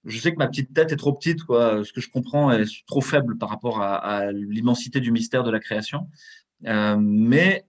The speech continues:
je vais rétrécir le mystère de la création en quelque chose de compréhensible. Mais quand je suis scientifique, j'admets que c'est pas vrai et que ça va toujours être contredit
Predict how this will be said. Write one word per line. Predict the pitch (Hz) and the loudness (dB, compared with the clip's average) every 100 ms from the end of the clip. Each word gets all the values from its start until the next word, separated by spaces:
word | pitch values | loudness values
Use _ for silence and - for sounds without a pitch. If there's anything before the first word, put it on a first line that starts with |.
| _ _ _ _ _ - | _ _ _ _ _ -14
je | 107 110 | -12 -2
vais | 127 131 131 127 | 2 4 6 4
rétrécir | - 156 160 175 147 180 | 2 0 0 -2 0 0
le | 160 | 0
mystère | 135 131 135 | 0 0 0
de | |
la | 127 | 0
création | 127 131 127 135 | -2 -4 -6 -6
en | 131 | -6
quelque | 143 | -6
chose | 139 156 | -4 -2
de | 139 | -2
compréhensible. | 135 127 123 120 - 98 - _ _ _ _ - | -4 -6 -4 -6 -6 -14 -20 _ _ _ _ 0
Mais | 123 131 | 2 2
quand | 135 | 2
je | 131 | -2
suis | 151 | -2
scientifique, | 165 147 147 214 | -2 -2 -2 -2
j'admets | 147 147 151 180 | 2 2 2 -2
que | |
c'est | - | -2
pas | 139 127 | -2 -2
vrai | 117 104 _ _ _ | -4 -10 _ _ _
et | 107 | -10
que | 120 | -6
ça | 113 | 0
va | 113 113 | 2 2
toujours | 147 151 143 | 0 0 0
être | - | 0
contredit | 135 - 113 101 | -4 -4 -6 -8